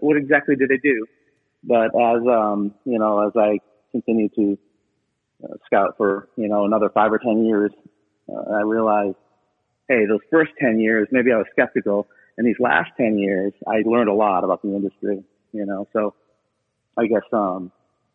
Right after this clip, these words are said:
you know, on the representation side, um, the only guy that has signed – and a part of the organization is Christian Yelich. Um, and other than that, um, I think I was telling you, um,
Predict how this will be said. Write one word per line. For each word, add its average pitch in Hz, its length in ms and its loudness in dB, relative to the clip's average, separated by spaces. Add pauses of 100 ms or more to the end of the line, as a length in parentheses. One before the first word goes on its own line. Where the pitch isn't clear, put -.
(180)
you 107 120 -10
know, - 100 -10
on 101 140 -4
the 98 140 -4
representation 113 760 -2
side, 101 260 0 (540)
um, 101 320 -6
the 117 60 2
only 117 140 0
guy 101 360 2
that 98 180 0 (300)
has 107 80 -4 (480)
signed – 117 500 0 (280)
and 104 560 -2
a 90 80 -6
part 120 260 2
of 104 60 0
the 104 200 0
organization 104 720 -4
is 95 140 -10
Christian 113 300 -2
Yelich. 104 220 -4 (800)
Um, 107 220 -6
and 101 420 -8 (360)
other 127 240 2
than 104 200 -2
that, 113 360 -2 (280)
um, 101 380 -2
I 98 60 -4
think - 200 -2
I 110 60 2
was 107 80 2 (120)
telling 123 300 0
you, 104 320 -2 (160)
um, 107 300 -8